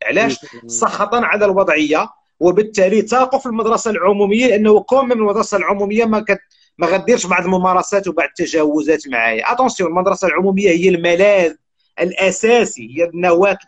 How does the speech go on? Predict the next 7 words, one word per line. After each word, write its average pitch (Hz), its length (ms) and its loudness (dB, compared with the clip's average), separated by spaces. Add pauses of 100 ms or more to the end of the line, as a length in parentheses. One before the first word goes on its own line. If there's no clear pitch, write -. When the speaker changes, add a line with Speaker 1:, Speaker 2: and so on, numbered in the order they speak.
Speaker 1:
الأساسية 180 680 -2 (360)
ديال 175 220 -2
التعليم 160 380 -2
في - 60 -8
المغرب. 117 360 -2 (160)
أرقام 233 420 -2
رسمية، 165 520 -2